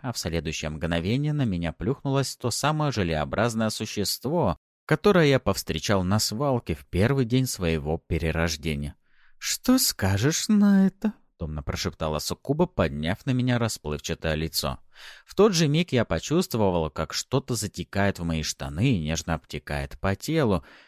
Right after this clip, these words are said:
Я не мог сказать, что чувствовал, но мне определенно не было противно или некомфортно. "Непривычно", —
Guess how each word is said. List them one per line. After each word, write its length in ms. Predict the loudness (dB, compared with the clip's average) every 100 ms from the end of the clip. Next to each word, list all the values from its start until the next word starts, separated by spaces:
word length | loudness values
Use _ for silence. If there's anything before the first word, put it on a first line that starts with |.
| _ -6
Я 260 | 0 2
не 140 | 4 4
мог 260 | 4 2
сказать, 400 | -2 -2 0 0
что 200 | 0 -4
чувствовал, 800 | -4 -4 -6 -2 -2 0 0 -2
но 160 | -4 -2
мне 280 | -2 0 0
определенно 580 | 0 0 0 2 2 0
не 180 | -2 0
было 200 | 0 0
противно 640 | -2 -4 -2 -2 2 2
или 120 | 2
некомфортно. 920 | -2 -2 -2 -2 -2 -2 -2 -6 -8 _ _ _ _
"Непривычно", — 1400 | -4 0 0 0 _ -2 0 0 -2 -4 -4 -4 -2 -4